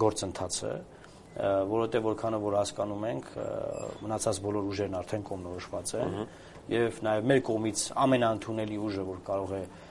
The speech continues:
Speaker 1: դաշինքին հավասարազոր պարտնյոր լինել, գործընկեր լինել, դա Ժառանգություն կուսակցությունն է, և մեր դուռը բաց է,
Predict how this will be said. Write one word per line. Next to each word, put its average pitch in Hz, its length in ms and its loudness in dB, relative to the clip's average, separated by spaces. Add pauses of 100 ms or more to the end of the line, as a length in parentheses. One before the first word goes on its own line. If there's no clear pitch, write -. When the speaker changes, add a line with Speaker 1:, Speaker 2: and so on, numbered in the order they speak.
(180)
Speaker 1:
դաշինքին 98 680 0 (120)
հավասարազոր 98 640 2
պարտնյոր 98 460 0
լինել, 113 340 -6
գործընկեր 104 480 -8
լինել, 107 280 -8 (360)
դա 113 140 4
Ժառանգություն 113 580 4
կուսակցությունն 98 640 -6
է, 123 120 -8 (440)
և 113 140 2
մեր 113 120 2
դուռը 110 220 2
բաց 95 320 4
է, 107 60 -2